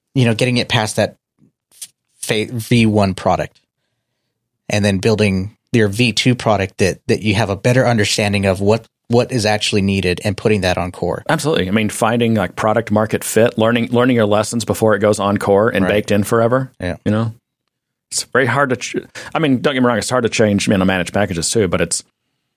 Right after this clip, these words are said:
Speaker 2: you know, once you go into core, it's probably even harder to, harder to change.
Speaker 1: Yeah. But, I mean, it being on core means you, you should be able to get some first-class solutions, you know, that
Speaker 2: Absolutely.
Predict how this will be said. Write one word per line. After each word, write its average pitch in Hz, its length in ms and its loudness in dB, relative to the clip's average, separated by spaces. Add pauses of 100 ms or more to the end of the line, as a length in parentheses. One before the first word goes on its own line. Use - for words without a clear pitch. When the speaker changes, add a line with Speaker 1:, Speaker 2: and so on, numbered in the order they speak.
(1080)
Speaker 2:
you 95 80 2
know, 78 80 -4
once 113 180 2
you 123 60 4
go 107 80 4
into 92 100 0
core, 92 320 2
it's - 80 -6
probably 82 240 0
even 80 120 -4
harder 76 260 -4
to, - 220 -14
harder 73 220 -6
to 69 80 -10
change. 71 380 -8 (300)
Speaker 1:
Yeah. - 160 -8 (1120)
But, 147 260 4
I 147 60 2
mean, 135 360 0 (240)
it 165 220 0
being 151 200 2
on 110 160 2
core 175 300 2
means 113 300 2
you, 110 140 -4
you 117 120 -2
should 190 280 0
be 175 80 4
able 123 100 0
to 107 60 2
get 127 260 0
some 104 240 -2 (240)
first-class 101 680 0
solutions, 95 640 -2
you 131 60 0
know, 135 60 -2
that 95 60 -6
Speaker 2:
Absolutely. 98 340 0